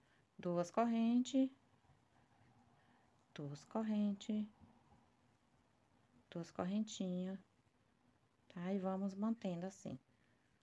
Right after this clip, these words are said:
tá bom? Vocês vão trabalhando aí duas correntes, um ponto e um pontinho. Para cada ponto de base desse, vão separar por duas correntes, tá?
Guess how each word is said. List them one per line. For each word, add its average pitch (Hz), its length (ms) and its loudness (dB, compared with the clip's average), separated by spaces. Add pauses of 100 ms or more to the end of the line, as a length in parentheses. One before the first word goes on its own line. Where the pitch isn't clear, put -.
(140)
tá 170 80 -8
bom? 190 360 2
Vocês 180 220 -4
vão 185 120 -2
trabalhando 180 760 -2
aí 180 340 -4 (1120)
duas 220 240 4
correntes, 226 760 6 (200)
um 180 140 0
ponto 175 320 0 (380)
e 196 160 0
um 214 200 4
pontinho. 214 560 2
Para 185 240 2
cada 247 300 4
ponto 226 260 0
de 220 140 0
base 196 340 2
desse, 202 300 0
vão 190 240 2
separar 185 540 2
por 185 180 0
duas 196 240 0
correntes, - 520 0
tá? 220 340 4